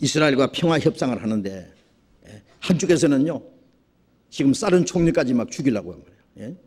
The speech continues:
라빈 총리가 자기 유대인 과격파에 의해서 총에 맞아 죽었잖아요. 사른, 사른도 죽이겠다는 거예요, 지금. 유대인이. 음?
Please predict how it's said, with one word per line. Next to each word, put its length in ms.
라빈 340
총리가 580
자기 260
유대인 520
과격파에 500
의해서 380
총에 200
맞아 220
죽었잖아요. 580
사른, 340
사른도 400
죽이겠다는 640
거예요, 220
지금. 240
유대인이. 560
음? 180